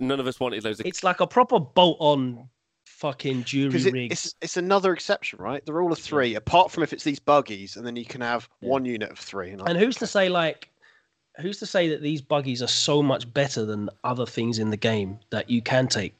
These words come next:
Speaker 2: three of? Do you know what I mean? Like, I don't think they are, honestly.
Speaker 3: And does that mean that because they haven't put points changes with this change, that they're gonna change the points on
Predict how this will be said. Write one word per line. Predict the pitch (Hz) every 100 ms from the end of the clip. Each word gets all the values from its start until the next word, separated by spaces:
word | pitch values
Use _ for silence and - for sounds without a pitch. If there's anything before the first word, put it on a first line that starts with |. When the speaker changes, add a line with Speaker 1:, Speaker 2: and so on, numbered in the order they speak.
| _ _ _
Speaker 2:
three | - 113 92
of? | 67 - - -
Do | 113
you |
know | 113
what |
I | 131
mean? | 117 92
Like, | 90 113
I | 120
don't | 135 131 -
think | 135 110
they | 113 107
are, | 131 170 78 - _ _ 95 -
honestly. | 139 143 - 60 - _ _ _ _ _ -
Speaker 3:
And | 139 _ _ -
does | 170 170
that | 185 165
mean | 160 160 151
that | -
because | 123 151 131
they | 127
haven't | - 139 131 123
put | - 127 -
points | 127 127 -
changes | - 117 117 117 107 -
with | 120 -
this | 143 -
change, | - 143 151 185 185
that | - -
they're | 113
gonna | - 110
change | - - 110 104 -
the |
points | - - 143 143 - -
on | 90